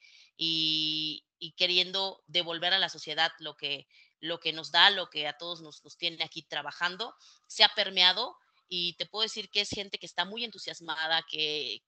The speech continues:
si tienen la oportunidad de trabajar con nosotros, van a ver que el nivel de atención es diferente, no es una persona que les tome la llamada de mala gana, robotizada, que les esté llamando una vez al mes para decirles lo que no queda de otra decirles.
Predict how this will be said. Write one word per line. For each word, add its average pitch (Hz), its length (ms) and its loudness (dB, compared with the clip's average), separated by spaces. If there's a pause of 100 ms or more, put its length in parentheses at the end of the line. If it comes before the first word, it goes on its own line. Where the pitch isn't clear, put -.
(140)
si - 240 -12 (160)
tienen 214 240 2
la 196 60 -2
oportunidad 170 340 -4
de 175 80 0
trabajar 165 300 -8
con 175 100 -18
nosotros, 170 420 -12
van 170 140 -4
a 165 40 -2
ver 170 140 -6
que 185 80 -8
el 165 60 -8
nivel 160 180 -6
de 175 60 -4
atención 165 400 -10
es 170 120 -10
diferente, 165 600 -2
no 170 160 -8
es 165 100 -12
una 190 140 -10
persona 170 320 -6
que 151 100 -12
les - 240 -14
tome 170 220 -4
la 160 80 2
llamada 156 340 2
de 151 80 -6
mala 165 240 2
gana, 160 400 2 (300)
robotizada, 175 840 4 (260)
que 165 540 6
les 160 160 -8
esté 190 180 -2
llamando 180 380 0
una 175 140 -2
vez 170 180 -4
al 170 120 -4
mes 170 180 -4
para 170 160 -6
decirles 165 340 -8
lo 156 100 -14
que 156 100 -14
no 151 120 -14
queda 175 300 -2
de 165 80 -8
otra 160 220 -4
decirles. 175 500 -6